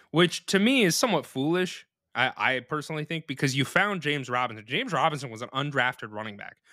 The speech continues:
who ended up becoming a focal point in an otherwise abysmal offense two years ago.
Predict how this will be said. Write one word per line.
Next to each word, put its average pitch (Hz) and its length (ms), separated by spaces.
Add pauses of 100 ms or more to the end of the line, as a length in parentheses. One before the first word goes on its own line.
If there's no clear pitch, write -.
(220)
who 147 160
ended 147 260
up 135 180
becoming 135 500
a 113 120
focal 139 420
point 135 320
in 113 120
an 110 120
otherwise 117 480
abysmal 110 580
offense 101 520
two 117 220
years 101 260
ago. 98 240